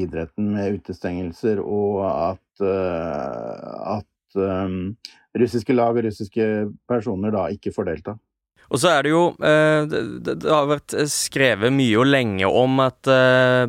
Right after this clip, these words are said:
Speaker 2: Vladimir Putin og fifa-president, eh, Gianni Infantino har vært og, og er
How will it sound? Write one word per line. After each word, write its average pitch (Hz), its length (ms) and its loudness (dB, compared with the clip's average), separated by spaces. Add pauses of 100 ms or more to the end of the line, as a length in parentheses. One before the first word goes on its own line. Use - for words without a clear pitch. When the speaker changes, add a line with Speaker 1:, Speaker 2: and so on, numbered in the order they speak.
Speaker 2:
Vladimir 123 640 -2
Putin 123 540 0
og 123 160 2
fifa-president, 107 960 0
eh, 117 640 2 (180)
Gianni 117 300 2
Infantino 113 840 0
har 98 480 2 (460)
vært 92 420 -4
og, 92 300 0 (100)
og 107 140 2
er 85 320 -4